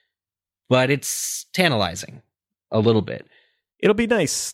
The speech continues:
Speaker 2: to see so many different countries.
Speaker 1: Yeah. And, and I mean, Spanish could be Portugal as well, where J K Rowling spent some of her time, and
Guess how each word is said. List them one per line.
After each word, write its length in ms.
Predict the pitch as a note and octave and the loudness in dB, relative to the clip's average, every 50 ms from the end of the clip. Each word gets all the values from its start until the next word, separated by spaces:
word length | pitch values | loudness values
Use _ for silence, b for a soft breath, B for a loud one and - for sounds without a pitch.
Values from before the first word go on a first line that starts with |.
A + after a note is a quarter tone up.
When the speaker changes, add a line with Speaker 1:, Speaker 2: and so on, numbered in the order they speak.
| _ - | _ 0
Speaker 2:
to 400 | - D3+ C#3 C3+ C3+ C3 B2+ B2 | 2 4 4 4 4 2 0 -2
see 500 | - - - C#3 C3 A#2+ A#2+ A2+ A2+ A#2 _ - | -4 -2 0 2 2 2 2 0 -2 -4 _ -6
so 200 | - - C#3 B2 | -2 0 0 0
many 180 | A#2 A2+ A2+ | 0 -2 -4
different 300 | G#2+ A2+ - - - G2+ | -4 -6 -8 -8 -10 -8
countries. 520 | - A2 G#2+ G#2+ - - - - - - - _ _ _ _ _ _ _ _ _ _ _ _ _ - | -6 -6 -6 -6 -6 -6 -6 -6 -8 -10 -12 _ _ _ _ _ _ _ _ _ _ _ _ _ -4
Speaker 1:
Yeah. 460 | D3+ G3+ B3 G3 A#2+ F#2+ - F#2 F#2 - _ _ _ - | 0 2 4 4 4 2 -2 -6 -14 -20 _ _ _ -2
And, 140 | C3 D3 D3 | 2 2 4
and 140 | C#3+ D3+ | 4 4
I 20 | D#3 | 4
mean, 160 | E3 D#3+ D3+ | 4 4 2
Spanish 440 | D3 - - E3 D#3 E3+ F3 D#3+ - | 0 -2 -2 0 0 0 -2 -4 -4
could 160 | - C#3+ A#2+ | -4 -4 -2
be 180 | A#2+ B2+ B2 A#2+ | 0 0 0 0
Portugal 560 | A2+ - - B2 - - A2+ F#2+ E2+ E2 E2+ - _ _ - | 0 0 0 0 0 0 -2 -4 -4 -6 -8 -14 _ _ -6
as 160 | G#2+ G#2 - | -4 -2 0
well, 440 | A#2 A2+ G#2+ G2 G2 - G2+ - _ _ _ - | 2 2 2 2 -2 -6 -10 -14 _ _ _ -2
where 360 | G2+ G#2+ G#2+ A2 A2 G#2+ G#2 | 0 2 2 4 2 2 0
J 160 | F#2+ A2 A2 | 0 -2 -2
K 160 | G2 - B2 | -2 -2 -2
Rowling 320 | A#2 C3 C#3+ D3 A#2+ G2 F#2 | 0 0 0 0 0 0 -2
spent 460 | - - G2 G2 G2 F#2+ - - - - | -4 -2 -2 0 0 -2 -4 -8 -12 -8
some 360 | - - - - F#2 F#2+ F#2+ | -6 -6 -6 -4 -4 -4 -4
of 140 | F#2+ F#2 - | -4 -4 -2
her 100 | A#2 A#2+ | -4 -4
time, 420 | A2+ - D#3 E3 E3 A#2 F#2+ F#2+ - b b b b b b b _ _ - | -4 -2 -2 0 0 0 -2 -4 -10 b b b b b b b _ _ -6
and 500 | F#2 F#2 F#2 F#2 F#2+ F#2+ F#2+ F#2+ F#2 | -4 -2 0 0 0 0 0 -2 -4